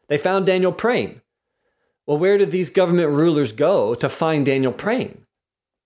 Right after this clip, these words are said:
His house, upstairs, in his private house, his private residence.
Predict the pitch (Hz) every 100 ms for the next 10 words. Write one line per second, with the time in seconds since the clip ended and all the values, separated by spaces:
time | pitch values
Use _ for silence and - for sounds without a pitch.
0 | _ 185 185 240 277 - - - - _
1 | _ _ _ _ _ 196 202 - 247 226
2 | 101 - 185 190 190 - 185 208 208 190
3 | 202 220 - - 147 - 202 233 214 214
4 | 247 233 107 - - -